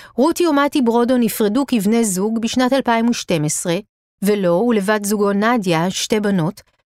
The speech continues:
שמגדלים יחד עם בנה מנישואיה הקודמים. בשבילו, האבהות בגיל מאוחר היא הדבר הכי טוב שקרה לו בחיים. זה קרה בלי שתכננתי.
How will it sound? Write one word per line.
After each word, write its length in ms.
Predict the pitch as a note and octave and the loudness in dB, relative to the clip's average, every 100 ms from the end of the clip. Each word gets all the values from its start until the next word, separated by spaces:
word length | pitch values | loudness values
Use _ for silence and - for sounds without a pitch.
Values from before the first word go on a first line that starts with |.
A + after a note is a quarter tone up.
| - | -4
שמגדלים 500 | B3 A#3 A#3+ A#3+ C4+ | 0 0 0 0 2
יחד 360 | C4 C4 - C#4+ | 2 0 0 0
עם 220 | A3+ G3+ | 0 0
בנה 280 | F#3+ G#3 A3 | 0 0 2
מנישואיה 580 | A#3+ A3 - A3 E3+ D#3+ | 2 0 0 -2 0 -2
הקודמים. 480 | E3+ G3 F3 C#3+ - - _ _ _ _ _ - | -2 -2 -2 -2 -6 -14 _ _ _ _ _ -4
בשבילו, 580 | D#3 E3+ F3 G3+ G3 F3+ | -2 0 0 2 0 0
האבהות 560 | E3 E3+ F3 A3 A3+ | 0 0 0 0 -2
בגיל 300 | F#3+ F3 A3 | -2 0 0
מאוחר 500 | G3+ F#3 - D4+ D4 G#3+ A#3+ - - - | 0 -2 0 0 0 -2 -8 -16 -18 -4
היא 80 | A3+ | -2
הדבר 260 | A3 B3 A#3+ | 0 0 0
הכי 240 | - C4 | -2 -4
טוב 300 | A#3 G3+ F#3 | -2 -2 -2
שקרה 480 | F3+ G#3+ - G3+ B3 | -4 -4 -2 0 0
לו 100 | A3+ | 0
בחיים. 500 | D#3+ - D3 C3 A2+ - _ _ _ _ _ _ _ _ - | -2 -4 -6 -6 -8 -12 _ _ _ _ _ _ _ _ -6
זה 100 | A#3+ | -2
קרה 260 | C4 D4 F4 C#4+ | 0 2 0 0
בלי 140 | B3 | 0
שתכננתי. 800 | C4 B3 G#3+ A3 F#3 D#3 E3 | -2 -2 -2 0 0 -2 -6